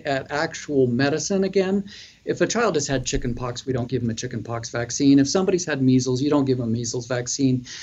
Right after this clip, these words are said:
Natural immunity is a broad immunity, much broader than a vaccine immunity.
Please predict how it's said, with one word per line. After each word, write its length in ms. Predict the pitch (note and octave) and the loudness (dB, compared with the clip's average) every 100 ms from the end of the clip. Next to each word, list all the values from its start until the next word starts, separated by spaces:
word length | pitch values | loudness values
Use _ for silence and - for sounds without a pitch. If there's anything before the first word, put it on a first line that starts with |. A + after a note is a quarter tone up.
| - - | -18 -4
Natural 500 | D3 D#3 F3+ - G#3+ | 2 2 2 4 4
immunity 440 | F#3 D#3 D3 C#3 B2+ | 6 6 4 4 2
is 140 | A#2 | 0
a 60 | B2 | -6
broad 720 | A2 B2+ C3 C#3+ D#3 D#3 - - | -4 0 2 2 0 -2 -8 -2
immunity, 580 | C#3 C#3 C3+ C3+ C3+ C#3 | 4 6 8 6 4 2
much 460 | G#3+ B3+ C4+ A3+ - | 0 2 2 0 -4
broader 500 | C#3 C#3 C3+ C3+ C3 | 0 2 4 4 4
than 240 | C3 B2 | 2 0
a 160 | B2 A#2+ | -4 -2
vaccine 520 | A#2 A#2+ A#2+ C3+ B2 | -2 -2 -2 -4 -2
immunity. 640 | B2 B2 B2 A#2+ B2+ B2+ | -2 -2 0 0 0 0